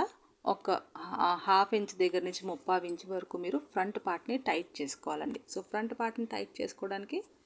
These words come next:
మీరు బ్యాక్ పార్ట్ కన్నా ఒక ముప్పావు ఇంచ్ లోపలికి ఒక లైన్ని డ్రా చేసుకుని అక్కడి నుంచి మీరు ఫ్రంట్ పార్ట్ మెజర్‌మెంట్స్ పెట్టుకోండి ఫ్రెండ్స్. So మీకు ఎక్కువ టైట్‌గా అనిపిస్తే మీరు హాఫ్ ఇంచ్ మాత్రం ఇక్కడ టైట్ చేసుకున్నా సరిపోతుందండి. So పైన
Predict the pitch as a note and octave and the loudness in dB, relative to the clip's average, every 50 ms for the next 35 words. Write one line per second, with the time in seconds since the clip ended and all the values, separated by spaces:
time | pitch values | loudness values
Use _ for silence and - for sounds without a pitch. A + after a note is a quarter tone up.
0 | _ _ _ _ _ - G#3 G3+ F#3 - F#3 F#3 F#3 - - - G#3 G3 F#3+ - | _ _ _ _ _ 4 4 4 4 4 4 2 2 0 -4 -6 -6 -6 -6 -8
1 | - G3+ G3 A#3 D4 E4 C#4+ C#4+ - F#3 F#3 - - F3+ F3 F3 F3+ F3+ - F3 | -10 -4 -2 -2 -2 -2 -2 -2 -4 -6 -4 -2 -2 -2 -2 -2 -4 -6 -6 -4
2 | E3+ F3 F3 F3 - F#3 F#3 F#3 - E4+ G#4 - - - - _ _ _ _ - | 0 0 0 0 0 -2 -4 0 0 -2 -2 -2 -4 -12 -20 _ _ _ _ -8
3 | - F3 - - E3 D#3+ - - - _ _ _ _ - F3 F3+ F3 E3+ E3+ E3+ | -8 -6 -4 -2 -2 0 0 -2 -6 _ _ _ _ -8 -6 -4 -2 -2 -2 -4
4 | E3+ D#3 - D#3+ D#3 D#3+ - E3+ E3+ - - - A#3 C#4 C#4 - G#3 - - A#3 | -4 -2 -2 -2 -2 0 0 -2 -2 -2 0 2 4 4 6 4 2 2 0 0
5 | A3+ A3+ G#3+ G#3 - A3 A3 G#3+ G#3 C4 C4 - - F#3+ F3+ E3+ - D#3+ D#3+ D#3+ | 0 0 -2 -2 0 0 2 2 2 0 0 -2 -4 -6 -6 -4 -4 -4 -4 -4
6 | - E3+ E3 D#3+ E3 E3 E3+ D#3+ D3+ - - - - - - - C#4+ C#4 C#4+ - | -4 -6 -4 -4 -4 -4 -4 -4 -6 -6 -6 -6 -6 -6 -6 -4 -4 -4 -4 -6
7 | - - - - - - - _ _ _ - - - _ _ - - F#3+ F3 D#3+ | -8 -10 -12 -12 -12 -14 -18 _ _ _ -20 -20 -20 _ _ -8 -6 -4 -4 -4
8 | F3+ B3 A#3+ F#3+ F#3+ G3 F#3 - F#3 E3 - - - B3 A#3 - G3+ F#3+ F#3 F#3 | -4 -6 -4 0 0 0 2 2 0 -2 -2 0 0 2 4 6 8 8 6 6
9 | G#3 G3 G3 F#3 E3+ D#3 - F3+ F3+ - - D4 D#4+ D4 A#3 G#3+ F3+ - F#3 F3+ | 2 0 0 -2 -4 -4 -4 -4 -4 -2 0 0 2 2 2 0 -2 -2 0 0
10 | F#3+ G#3+ - - G3+ F3 E3+ - - E3+ D#3 D3+ - - C#4 F#4+ - - _ _ | 0 0 0 -4 -6 -6 -8 -8 -8 -8 -8 -8 -4 -4 -4 -4 -4 -8 _ _
11 | _ _ _ _ _ - G3 F#3 F#3 F#3 G3+ G3 - F3 E3 D#3 - - - A3 | _ _ _ _ _ -10 -6 -2 -2 -2 -2 0 -2 -2 -2 -2 -2 -4 -4 -2
12 | - - - - A3+ C4+ E3+ - F#3+ - - - - - - D4+ - - - - | -2 -4 -4 -2 0 0 2 2 0 0 -2 -4 -6 -4 -4 -4 -4 -4 -4 -6
13 | - - - - - _ _ - - - G#3 - - G3+ A3 A#3+ B3+ | -6 -8 -14 -20 -20 _ _ -14 -10 -10 -2 2 4 4 6 6 4